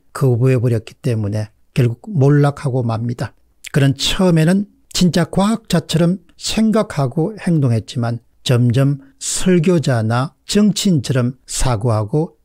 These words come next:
행동해버렸습니다. 애덤 글랜트 교수의 최신작 Think Again은 다시 생각하기 기술의 방법과 중요성을 독자들에게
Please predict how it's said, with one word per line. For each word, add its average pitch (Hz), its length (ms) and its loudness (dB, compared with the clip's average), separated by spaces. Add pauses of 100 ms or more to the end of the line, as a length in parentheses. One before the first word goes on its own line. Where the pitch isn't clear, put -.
행동해버렸습니다. 135 1200 -2 (360)
애덤 226 380 2
글랜트 214 420 2
교수의 135 580 2
최신작 135 640 0
Think - 580 0
Again은 131 600 -2 (220)
다시 180 380 -2
생각하기 135 600 -2
기술의 135 500 -4 (180)
방법과 143 960 -2
중요성을 139 800 0 (240)
독자들에게 123 920 -2